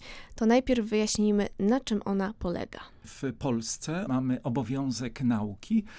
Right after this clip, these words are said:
Speaker 2: od siódmego do osiemnastego roku życia. I teraz on może być realizowany tradycyjnie w szkole, czyli codziennie uczeń chodzi do szkoły i pod kierunkiem nauczycieli realizuje podstawę programową.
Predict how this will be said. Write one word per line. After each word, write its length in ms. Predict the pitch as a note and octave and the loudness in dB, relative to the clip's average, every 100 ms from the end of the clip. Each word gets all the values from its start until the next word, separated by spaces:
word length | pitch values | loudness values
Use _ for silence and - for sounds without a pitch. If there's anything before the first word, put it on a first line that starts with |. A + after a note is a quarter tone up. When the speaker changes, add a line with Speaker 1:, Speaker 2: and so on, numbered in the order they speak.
| - - | -18 -6
Speaker 2:
od 160 | E3 | -4
siódmego 500 | - D#3+ C3+ D#3+ D#3+ | -2 -2 -2 -2 -2
do 120 | B2 B2 | -2 -2
osiemnastego 760 | - B2 B2 A2+ - A2+ A#2 | 0 2 2 0 -4 -2 0
roku 260 | A2 G#2 G#2+ | -2 -4 -8
życia. 400 | - D#2 - B2 - | -8 -10 -12 -14 -10
I 80 | C#3 | -4
teraz 520 | - A3 A3 - - - | 0 2 2 2 -2 -4
on 200 | - D#3+ | -2 -2
może 260 | E3+ E3+ D3+ | 0 -2 -2
być 180 | C#3 - | -2 -2
realizowany 880 | D3 C#3+ C3 A2+ C3 C#3+ C3 A#2+ A2+ | 0 0 -2 -2 -2 0 2 2 2
tradycyjnie 880 | D3+ D#3 C#3+ - - B2+ A2 A2 | 0 0 -2 -2 0 4 6 6
w 100 | A2+ | 4
szkole, 500 | - - A2 G#2 D#3+ | -2 -2 -4 -4 -4
czyli 260 | - E3+ C#3 | -4 -6 -4
codziennie 640 | - A#2+ B2+ A#2 A2 G#2+ G#2+ - - - | -4 -2 2 4 6 4 -2 -14 -20 -4
uczeń 340 | A#2 - A2+ | -2 2 2
chodzi 320 | A2 B2 A2 F#2+ | 2 -2 -6 -8
do 140 | G#2 | -6
szkoły 460 | - - A2 C3+ A3 | -6 -6 -4 0 2
i 60 | |
pod 200 | G#3+ D#3+ | 2 -2
kierunkiem 540 | - C3+ C#3 A#2 B2+ A#2+ | -2 -2 0 -2 0 2
nauczycieli 840 | A#2+ G#2+ A#2 A2+ A#2+ A2+ A2 G#2+ - - | 2 0 -4 -2 0 2 2 0 -8 -6
realizuje 720 | A#2+ C3+ C3 A#2 G#2+ A#2 A2+ | 0 2 2 2 0 2 2
podstawę 520 | A2 A2 - A#2 A2 A2+ | 0 -2 -4 -2 -4 -4
programową. 960 | A#2 G#2 G#2+ G2+ G2+ F#2 - F3+ A3 | -2 -2 -2 -2 -2 -4 -2 2 0